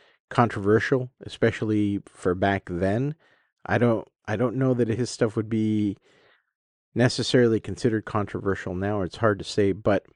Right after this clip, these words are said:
at the time, it seemed, you know, pretty out there. Brian Hitch described his Ultimate work as widescreen cinematic composition, and he, at the time, had expressed interest of translating his work over for the movies,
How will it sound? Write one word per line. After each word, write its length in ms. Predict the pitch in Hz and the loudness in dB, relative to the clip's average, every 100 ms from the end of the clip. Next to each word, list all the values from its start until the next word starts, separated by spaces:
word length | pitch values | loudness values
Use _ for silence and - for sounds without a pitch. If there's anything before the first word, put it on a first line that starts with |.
| _ _ | _ _
at 120 | 131 135 | 0 0
the 80 | |
time, 400 | - 135 127 107 | 0 0 0 0
it 140 | 92 82 | -2 -4
seemed, 460 | 113 107 107 92 - _ | -2 -2 -2 -6 -14 _
you 140 | 123 95 | -2 -2
know, 100 | 85 | -2
pretty 320 | - 110 98 | 2 4 4
out 200 | 98 - | 2 2
there. 240 | 95 95 - _ _ _ _ _ _ _ _ - | 2 0 -6 _ _ _ _ _ _ _ _ -2
Brian 360 | 110 127 131 | 2 4 4
Hitch 240 | 131 120 - | 2 0 -4
described 420 | 135 - 110 101 | -4 2 2 2
his 240 | 104 95 - _ _ | -2 -4 -12 _ _
Ultimate 400 | - 117 117 104 | -4 -2 -4 -4
work 320 | 107 110 104 | 2 2 2
as 300 | 69 101 90 - 104 | 0 -2 -2 -6 -2
widescreen 560 | 101 113 - - 110 | 2 0 -2 -6 -6
cinematic 540 | 101 110 104 98 98 - | -4 -4 -2 0 0 -2
composition, 760 | 101 95 98 107 - 110 113 - _ _ _ _ _ - | -4 -4 -2 -2 0 -2 -4 -10 _ _ _ _ _ -2
and 160 | 110 | 2
he, 280 | 113 107 - - | 2 0 -2 -2
at 160 | 113 | -2
the 80 | 113 | 0
time, 260 | - 113 110 | -2 0 0
had 100 | 92 | -2
expressed 400 | - - 98 - | -4 0 0 0
interest 320 | 98 107 - | -4 -2 -4
of 100 | 92 | -4
translating 500 | - 107 95 101 95 | -2 0 0 0 0
his 180 | 95 101 | -2 -2
work 380 | 98 104 - - _ _ - _ _ | 2 0 -2 -18 _ _ -20 _ _
over 240 | 127 110 104 | 2 6 4
for 160 | - | 4
the 100 | 90 | 0
movies, 540 | 90 104 101 92 90 | 2 2 2 0 -4